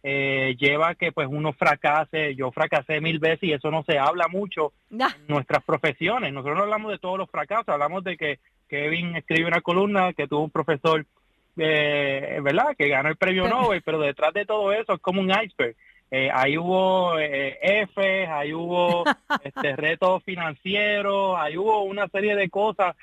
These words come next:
Speaker 1: que obviamente, pues, no, no, no, no hablamos a menudo.
Speaker 2: Seguro.
Speaker 1: Yo creo en eso, yo creo en, en compartir los fracasos de uno, porque uno es un ser humano,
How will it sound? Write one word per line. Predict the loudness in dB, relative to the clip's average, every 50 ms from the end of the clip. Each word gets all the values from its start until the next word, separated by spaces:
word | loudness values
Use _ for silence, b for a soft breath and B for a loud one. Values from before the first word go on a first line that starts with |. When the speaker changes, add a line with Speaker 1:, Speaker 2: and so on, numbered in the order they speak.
| b b b b _
Speaker 1:
que | -4 -2 0 0
obviamente, | 0 0 0 0 -2 -2 -4 -4
pues, | -4 -4 -4 -2
no, | 0 2 2 2 2 2 0 -2
no, | -2 -2 -2 -2 -2
no, | -2 -4 -6 -6 0
no | 4 6
hablamos | 6 6 6 6 2 2 2 0 0 0
a | -2
menudo. | -2 -4 -4 -6 -6 -6 -4 -2 -2 -2 -2
Speaker 2:
Seguro. | -2 -2 -2 -2 -2 -4 -4 -6 -6 -6 -4 -2
Speaker 1:
Yo | -2 0 0 0 0 0 0 0 -2 -2 -4 -6
creo | -4 -2 -2 0 0 0
en | -2 -4 -6
eso, | -8 -8 -8 -8
yo | -8 -6
creo | -6 -4 -4
en, | -4 -4 -6 -6 -6 -6
en | -4 -4 -4 -2
compartir | 0 0 0 2 2 0 0 0 -2 -4 0 0
los | 0 0
fracasos | 0 -2 0 0 0 -2 -2 -4 -6
de | -4 -2
uno, | -2 0 -2 -2
porque | -4 -4 -4 -4
uno | -4 -2 -2
es | -4
un | -4 0 4
ser | 4 4
humano, | 4 4 4 4 4 4 2 0